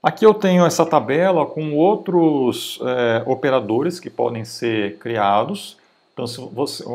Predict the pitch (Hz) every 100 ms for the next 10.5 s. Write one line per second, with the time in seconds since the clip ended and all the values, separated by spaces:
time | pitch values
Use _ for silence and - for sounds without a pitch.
0 | 117 - 139 135 - 135 135 127 - 123
1 | 117 - 139 131 120 110 117 117 101 -
2 | 151 190 180 - _ _ _ _ _ 120
3 | 120 131 131 135 123 120 123 117 123 151
4 | 156 156 139 139 135 123 - 131 143 196
5 | 196 - 110 95 - _ _ _ _ 120
6 | 120 120 117 113 110 104 - - 139 190
7 | 196 208 190 180 175 160 165 147 143 165
8 | 175 180 180 180 - 135 135 151 185 180
9 | 110 98 - 131 127 120 120 117 104 104
10 | 98 - 165 196